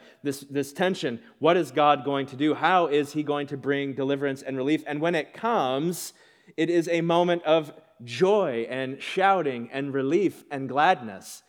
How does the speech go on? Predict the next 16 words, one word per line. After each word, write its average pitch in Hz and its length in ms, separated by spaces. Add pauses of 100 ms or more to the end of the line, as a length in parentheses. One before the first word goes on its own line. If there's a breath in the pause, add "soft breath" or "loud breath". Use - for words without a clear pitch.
(140 soft breath)
Rejoicing 165 640
should 139 380 (200 loud breath)
well 135 300
up 127 300
in 123 160
us, - 460 (540)
because 170 380
this 202 440 (200 soft breath)
points 208 320
us 175 180
to 196 240
the 151 100
greatest 165 580 (200)
reversal 175 680
of 175 120
all. - 600